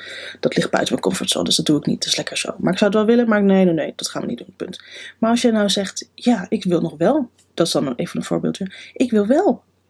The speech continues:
een keer die bruiloft te gaan doen." Hetgeen dat je eigenlijk tegenhield, was angst. En als je die angst niet onder ogen ziet, dan groei je niet.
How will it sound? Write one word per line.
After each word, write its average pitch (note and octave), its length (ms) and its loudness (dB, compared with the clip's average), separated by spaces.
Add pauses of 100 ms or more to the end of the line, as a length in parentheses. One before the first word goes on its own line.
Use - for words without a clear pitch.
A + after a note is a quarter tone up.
(320)
een A3 120 2
keer G3 200 0
die F#3+ 80 2
bruiloft F3 340 0
te F3+ 80 -6
gaan E3+ 240 -6
doen." F3 240 -6 (1500)
Hetgeen A3+ 320 0
dat G#3 140 -2
je F3 260 0 (180)
eigenlijk G3 320 0
tegenhield, F3 500 -2
was G3 260 -2
angst. F#3 500 -4
En F3+ 100 2
als F3 80 0
je - 60 -6
die - 140 0
angst F#3+ 220 2
niet F#3+ 140 -2
onder F#3 260 0
ogen C4 360 2
ziet, - 380 -6 (2500)
dan B3+ 120 2
groei G3 320 2
je E3 60 4
niet. C3 320 -6